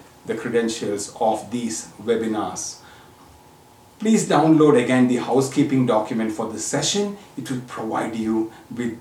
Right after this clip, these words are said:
the correct, uh, the contact information and general information about this event. It also provides you some important links which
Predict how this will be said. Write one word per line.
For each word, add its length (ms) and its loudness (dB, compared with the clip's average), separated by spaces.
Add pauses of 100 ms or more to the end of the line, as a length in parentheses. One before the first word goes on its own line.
(120)
the 180 -8 (160)
correct, 640 -6 (180)
uh, 320 -6
the 100 -12
contact 540 -4
information 760 -4 (260)
and 200 -4
general 480 0
information 680 -2
about 380 -2
this 160 -8
event. 300 -8 (260)
It 140 2
also 420 4
provides 560 2
you 120 0
some 180 -4
important 800 -4
links 480 2 (560)
which 300 -4